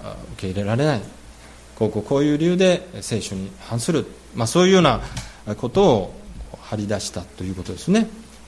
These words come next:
いわば意見書を掲げたということは、抗議したということですね。まあ、抗議するということを英語ではプロテストと言いますが、その抗議する者、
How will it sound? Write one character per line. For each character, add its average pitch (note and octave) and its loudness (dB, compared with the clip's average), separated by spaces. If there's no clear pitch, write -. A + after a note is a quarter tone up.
い F3 4
わ G3 10
ば C3 6
意 C#3 -2
見 G3+ 4
書 F3+ 4
を - -2
掲 D#3 -2
げ D#3 0
た C3+ -4
と D#3 2
い C#3 4
う B2+ 0
こ B2 -2
と A2 -4
は、 C3 4
抗 B3+ 6
議 C#3 2
し - -2
た G2 -4
と - -12
い E2+ -6
う - -10
こ E2+ -14
と E2+ -14
で F2 -14
す - -6
ね。 A#3 -2
ま C3 0
あ、 - -10
抗 B3 6
議 C3+ 0
す - -2
る F#3+ 4
と E3+ 2
い A2+ 4
う G#2 -2
こ G#2 -4
と B2 -6
を F#3+ 0
英 C3+ 6
語 C3 6
で B2+ 2
は F#2+ 2
プ A#2+ -6
ロ B2+ 2
テ E3+ 2
ス - -4
ト G#2+ 0
と - -10
言 F2 -2
い F2+ -4
ま E2+ -4
す - -8
が、 D#3+ 4
そ - 0
の D#3+ 6
抗 D#3+ 4
議 G#2+ -4
す - -6
る D3+ 2
者、 D#3 2